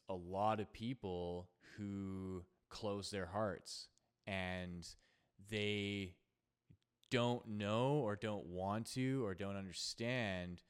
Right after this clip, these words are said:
the power of just simply choosing to communicate back in an, with an open heart. And,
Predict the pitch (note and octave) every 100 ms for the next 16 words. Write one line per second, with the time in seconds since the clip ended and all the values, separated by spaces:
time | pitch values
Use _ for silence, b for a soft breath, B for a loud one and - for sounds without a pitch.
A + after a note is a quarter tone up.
0 | b b b b b _ G2+ G#2+ - -
1 | - G2+ G#2+ A#2+ A2 F#2 F2 F2 F2+ -
2 | - G2 G2 F#2 F#2 F2+ F2 - _ _
3 | _ - G#2 - A#2+ A2+ A#2+ A2+ G#2+ -
4 | - A2 G#2+ G#2+ G2 - G2 - F#2+ G2+
5 | A2 - F#2 F2 F#2+ F#2+ F2+ E2 - -
6 | F#2+ F2 F2 - G2+ F2+ F2+ F2+ F2 E2
7 | G2 G2 F2 - b b b b b -
8 | F#2 F2+ E2+ E2+ E2